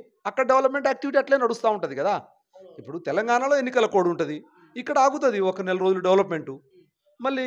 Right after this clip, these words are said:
Speaker 1: ఇప్పుడు ఢిల్లీ ఉంటది, ఢిల్లీ ఇప్పుడు మన తెలంగాణలో ఎన్నికలు జరుగుతున్నప్పుడు ఢిల్లీ వాళ్ళు ఆ పరిపాలన ఎందుకు ఆపేస్తారు? In fact ఇక్కడ పెట్టే డబ్బులు కూడా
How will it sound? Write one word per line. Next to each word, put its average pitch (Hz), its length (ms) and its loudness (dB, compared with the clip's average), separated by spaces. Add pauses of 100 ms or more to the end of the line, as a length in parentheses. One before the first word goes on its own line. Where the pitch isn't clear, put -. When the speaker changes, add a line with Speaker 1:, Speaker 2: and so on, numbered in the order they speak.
Speaker 1:
ఇప్పుడు 214 280 -12 (100)
ఢిల్లీ 262 200 2
ఉంటది, 185 360 0
ఢిల్లీ 233 240 2
ఇప్పుడు 202 220 -8
మన 208 180 -8
తెలంగాణలో 247 460 0
ఎన్నికలు 233 260 0
జరుగుతున్నప్పుడు 220 540 0
ఢిల్లీ 220 180 2
వాళ్ళు 247 160 4
ఆ 220 80 2
పరిపాలన 214 480 -6
ఎందుకు 226 220 -6
ఆపేస్తారు? 247 320 -6
In 175 260 -6
fact 214 260 -2 (600)
ఇక్కడ 190 420 -4 (340)
పెట్టే 214 260 -2
డబ్బులు 185 320 -4
కూడా 143 220 -6